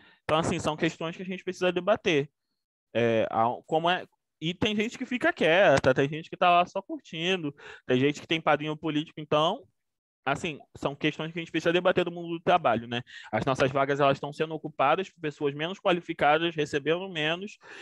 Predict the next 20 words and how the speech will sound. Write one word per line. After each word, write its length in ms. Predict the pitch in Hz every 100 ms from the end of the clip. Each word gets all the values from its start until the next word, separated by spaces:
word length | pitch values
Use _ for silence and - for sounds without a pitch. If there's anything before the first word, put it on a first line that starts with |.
| -
em 120 | 147
processos 440 | 160 156 160 165 -
simplificados 880 | 214 226 214 202 180 156 147 151 -
que 80 | 151
não 420 | 151 175 214 269
contribuem 640 | 196 196 185 156 160 175
em 40 | 226
nada, 480 | 175 180 185 202 - _ _ _ 143
e 80 |
são 160 | 147 175
pessoas 420 | 175 170 175 160
mal 180 | 165 185
remuneradas, 760 | 214 202 196 180 143 151 170
que 80 | -
não 120 | 156
recebem 460 | 202 214 190 170 170
todos 200 | 175 165
os 140 | 170
seus 160 | - 160
benefícios, 840 | 160 156 143 - 143 - 208 -